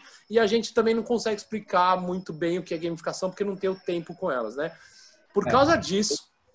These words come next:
Speaker 1: e aí eu quero entender, a vi-, daí a minha pergunta pra você,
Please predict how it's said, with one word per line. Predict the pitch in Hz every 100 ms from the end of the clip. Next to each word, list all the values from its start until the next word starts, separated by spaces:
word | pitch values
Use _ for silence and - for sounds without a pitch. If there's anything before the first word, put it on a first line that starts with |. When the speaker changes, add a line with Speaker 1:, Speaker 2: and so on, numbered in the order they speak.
| _ _
Speaker 1:
e | 139
aí | 139
eu | 165
quero | 165 147
entender, | 147 147 131 135
a | 139
vi-, | 123 117 117
daí | 120 147
a |
minha | 156 143
pergunta | 147 131 131 -
pra | 120
você, | 123 - 185